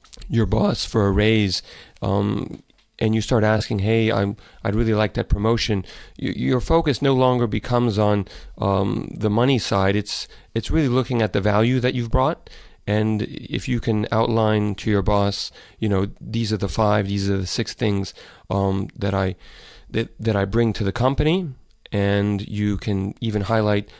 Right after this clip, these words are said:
the things that you, you hope to achieve in the future, um, you,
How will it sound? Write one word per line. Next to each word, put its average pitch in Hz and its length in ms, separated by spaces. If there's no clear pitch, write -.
the - 100
things 113 300
that - 320
you, 104 380
you 104 160
hope 117 400
to 110 100
achieve 104 540
in 113 140
the 104 80
future, 175 520
um, - 220
you, - 180